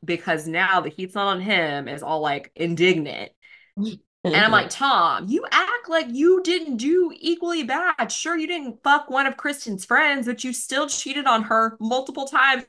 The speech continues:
Speaker 1: and you cheated on her with someone she knew. So, like, it's not that much worse."
Speaker 2: And I had to write this down as a quote that he says during this conversation.
Speaker 1: Oh, what did he say?
Speaker 2: "I didn't go after your friends and try to bang your friends like you did."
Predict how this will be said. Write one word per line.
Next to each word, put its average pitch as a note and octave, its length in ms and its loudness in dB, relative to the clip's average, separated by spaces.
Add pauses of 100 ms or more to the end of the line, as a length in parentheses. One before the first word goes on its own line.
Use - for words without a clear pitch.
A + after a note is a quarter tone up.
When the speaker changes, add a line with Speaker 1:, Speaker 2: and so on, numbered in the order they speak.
Speaker 1:
and D4 220 -4
you E4 80 -4
cheated C4+ 240 -4
on C#4 120 4
her C4+ 140 0
with D4+ 120 -6
someone D4 200 -4
she - 200 -6
knew. D#4 540 0
So, - 200 -6
like, D4 320 4
it's D4 140 -4
not F#4 180 4
that E4+ 240 6
much D#4+ 240 2
worse." - 560 2 (520)
Speaker 2:
And G3 100 -2
I F#3+ 80 0
had F#3+ 400 -6
to A3+ 120 -6
write F#3 260 -4
this F3+ 180 -10
down E3+ 500 -10 (240)
as F3+ 160 -10
a F3+ 60 -8
quote F3+ 320 -6
that F3+ 100 -6
he F3 140 -8
says F3 420 -10
during E3+ 360 -8
this E3 120 -12
conversation. F3+ 920 -14
Speaker 1:
Oh, D#3+ 200 -16
what D3 100 -14
did C#3+ 80 -18
he D3 100 -20
say? - 200 -18
Speaker 2:
"I A#3 60 -2
didn't C4+ 240 4
go C4+ 160 4
after A3 380 -4
your G#3+ 180 0
friends G#3 580 -2 (280)
and F#3+ 100 -4
try G3+ 160 -4
to F#3+ 80 0
bang G#3 340 2
your G3 120 2
friends G#3 420 0
like E3+ 220 -6
you A3 160 0
did." E3 400 -2